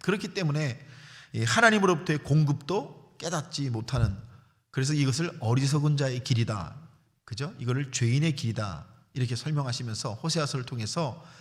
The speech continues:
사랑의 치유를 잃어버린, 사랑의 치유조차 잃어버린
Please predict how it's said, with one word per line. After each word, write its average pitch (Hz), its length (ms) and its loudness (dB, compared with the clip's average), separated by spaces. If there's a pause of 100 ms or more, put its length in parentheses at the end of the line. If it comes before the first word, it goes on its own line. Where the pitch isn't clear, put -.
(260)
사랑의 185 560 -2
치유를 185 460 0
잃어버린, 123 580 0 (280)
사랑의 190 460 -4
치유조차 202 680 0
잃어버린 127 560 0